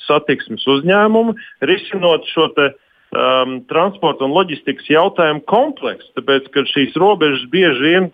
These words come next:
te-, teiksim, Mārupas gadījumā un citur, Babīdas gadījumā, viņas jau saplūst. Eh, un, ehm,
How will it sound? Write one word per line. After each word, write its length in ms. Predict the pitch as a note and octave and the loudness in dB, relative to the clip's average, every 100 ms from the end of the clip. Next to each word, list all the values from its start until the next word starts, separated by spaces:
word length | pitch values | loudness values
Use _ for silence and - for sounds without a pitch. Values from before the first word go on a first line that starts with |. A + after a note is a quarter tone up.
| - | -6
te-, 80 | B2 | -4
teiksim, 380 | B2+ A2+ A#2 | -4 -4 -2
Mārupas 480 | B2 D#3+ G#3 G3 - | 2 4 4 0 -2
gadījumā 540 | D#3 D3+ B2 A#2 A#2+ A#2+ | -6 -2 -2 2 2 0
un 40 | - | -2
citur, 400 | B2 - D#3+ - - - | -2 0 0 -2 -14 -8
Babīdas 440 | - F3+ E3+ D3 C3 | -2 0 0 -2 -2
gadījumā, 460 | F#3 E3 D#3 C3+ | -2 2 2 2
viņas 280 | C#3 A3 F3+ | 2 0 0
jau 140 | G3+ G3 | 0 0
saplūst. 640 | - B3+ B3+ A#2 - - _ _ - - - _ | 0 -2 0 -6 -8 -12 _ _ -20 -20 -20 _
Eh, 260 | C3 C#3 C#3 C#3 | 0 2 0 -2
un, 360 | E3 E3+ E3 | 0 2 2
ehm, 280 | D#3+ D#3 D3 | 2 2 -2